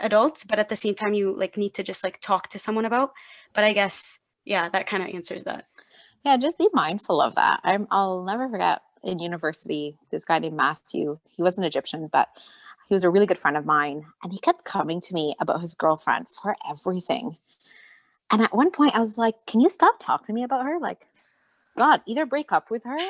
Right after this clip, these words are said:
Speaker 2: or, like, just stop. Like, if you have all these issues with her, go talk to her, like, not to me." And you know what I mean? <laughs> Like, what are you doing? Like, go and communicate with your significant other. Like,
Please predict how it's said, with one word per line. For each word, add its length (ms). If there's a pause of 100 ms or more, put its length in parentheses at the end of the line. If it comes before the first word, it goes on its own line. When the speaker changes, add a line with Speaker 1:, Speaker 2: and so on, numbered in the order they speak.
(160)
Speaker 2:
or, 200
like, 260 (120)
just 320
stop. 560
Like, 180 (560)
if 80
you 100
have 180
all 160
these 240
issues 420
with 140
her, 120
go 220
talk 300
to 120
her, 300
like, 200
not 260
to 100
me." 260 (640)
And 320 (480)
you 120
know 160
what 160
I 40
mean? 260
<laughs> 20
Like, 400 (300)
what 120
are 40
you 140
doing? 520 (380)
Like, 280 (140)
go 200
and 120
communicate 800
with 160
your 140
significant 540
other. 300
Like, 220